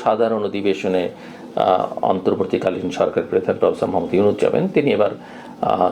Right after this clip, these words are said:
চারজন রাজনীতিককে নিয়ে যাচ্ছেন, গতবার এটি নিয়ে যাননি। আমি, আহ, এগুলো নিয়ে অত কথাবার্তা বলতে চাই না, কিন্তু আমার একটা, আহ, এবং, আহ, আমি মনে করি যে প্রধান উপদেষ্টা নিয়ে যেতেই পারেন, আহ, এবং তিনি দেখাতে পারেন যে বিভিন্ন রাজনৈতিক দল,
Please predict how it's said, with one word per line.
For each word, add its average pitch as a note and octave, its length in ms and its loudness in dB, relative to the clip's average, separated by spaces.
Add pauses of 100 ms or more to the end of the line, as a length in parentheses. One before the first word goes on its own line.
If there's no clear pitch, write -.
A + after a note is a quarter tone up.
চারজন F#2+ 380 2
রাজনীতিককে G2 640 -2
নিয়ে - 260 -4
যাচ্ছেন, - 340 -6 (880)
গতবার F#2 320 2
এটি - 200 -4
নিয়ে G#1 240 2
যাননি। G1+ 280 0 (500)
আমি, E3+ 280 2
আহ, A#2 360 2
এগুলো A#2+ 240 6
নিয়ে G2+ 180 0
অত - 300 -6
কথাবার্তা - 460 -2
বলতে - 260 0
চাই E3 140 4
না, F3 60 2
কিন্তু - 160 2
আমার F3 220 4
একটা, F3 640 2
আহ, - 480 -4
এবং, G#2 260 2 (320)
আহ, - 80 4
আমি D#3+ 220 6
মনে D3 160 6
করি C3 160 4
যে A#2+ 100 6
প্রধান A2+ 260 2
উপদেষ্টা G2 380 -2
নিয়ে F#2 200 0
যেতেই B2 320 0
পারেন, G2+ 260 2
আহ, A2 640 -4
এবং - 360 0
তিনি F#2 220 2
দেখাতে - 340 2
পারেন F#2 280 2
যে - 160 -6 (100)
বিভিন্ন C#3 380 2
রাজনৈতিক F#2+ 640 0
দল, F#2+ 220 4